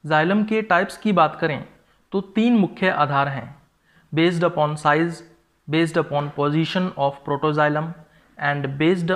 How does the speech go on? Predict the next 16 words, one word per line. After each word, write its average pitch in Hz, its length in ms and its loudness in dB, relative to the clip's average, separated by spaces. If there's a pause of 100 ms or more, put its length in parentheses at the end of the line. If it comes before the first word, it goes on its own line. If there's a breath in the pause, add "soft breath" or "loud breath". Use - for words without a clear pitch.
upon 143 380 -2 (100)
number 160 280 2 (120)
of 139 160 2 (160)
protoxylem 147 640 0 (100)
arms। 151 360 0 (3750)
साइज 185 420 2
के 220 100 2
आधार 147 320 2
पर 160 480 -4
जाइलम 147 400 0
दो 156 160 2
प्रकार 143 340 0
का 143 100 -2
होता 139 300 -2
है, - 240 -8 (380)
प्रोटोजाइलम 156 680 2